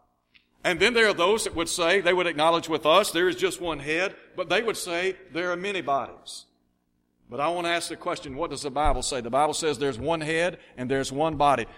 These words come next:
and that is what the New Testament teaches. What happens is people typically,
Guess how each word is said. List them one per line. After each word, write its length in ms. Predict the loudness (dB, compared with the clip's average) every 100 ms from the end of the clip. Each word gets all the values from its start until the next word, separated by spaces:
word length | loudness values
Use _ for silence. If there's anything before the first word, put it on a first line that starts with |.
| -10
and 180 | -10 -2
that 200 | 0 0
is 180 | -2 -6
what 120 | -6
the 80 | -6
New 100 | -6
Testament 400 | -6 -4 -4 -2
teaches. 600 | -2 -2 -4 -16 -18 -20 _ _ _ _ _ _ _ -20 -20 -20 -20 -4
What 160 | -2 2
happens 640 | 2 2 -4 -6 -8 -8 _ _ _ _ _ _ _ _ -14
is 180 | -14 -10
people 360 | -10 -8 -10
typically, 720 | -4 -4 -4 -10 -8 -10 -10